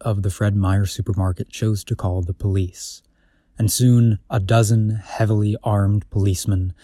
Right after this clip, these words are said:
some refusing to wear masks, surrounded the dumpster and threatened starving people with physical altercation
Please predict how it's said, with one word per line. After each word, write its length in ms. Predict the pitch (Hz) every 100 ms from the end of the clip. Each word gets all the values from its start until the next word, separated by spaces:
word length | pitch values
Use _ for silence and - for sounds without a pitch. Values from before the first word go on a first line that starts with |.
| - -
some 400 | - 120 113 110
refusing 600 | 104 - 113 110 113 107
to 100 | 104
wear 220 | 101 104
masks, 680 | 95 87 85 - - - - _ _
surrounded 560 | - 107 113 117 104 104
the 60 | 107
dumpster 600 | 101 95 - - 123 -
and 220 | 117 92
threatened 440 | - 110 - 107 95
starving 540 | - 101 107 107 98
people 320 | 104 101 104
with 180 | 101 98
physical 600 | - 120 113 - 113 110
altercation 880 | 113 110 - 110 - 101 - 110 107